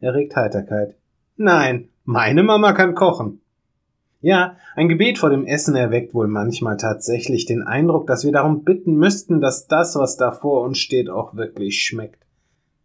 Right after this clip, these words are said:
Dass es dabei aber eigentlich um mehr geht.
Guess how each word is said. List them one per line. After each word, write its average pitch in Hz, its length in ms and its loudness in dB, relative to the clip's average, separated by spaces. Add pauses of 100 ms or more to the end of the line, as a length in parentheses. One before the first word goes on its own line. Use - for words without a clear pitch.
(140)
Dass 104 160 -6
es 101 140 -4
dabei 135 360 2
aber 107 220 -4
eigentlich 139 380 -2
um 104 240 -6
mehr 110 240 -2
geht. 101 320 -10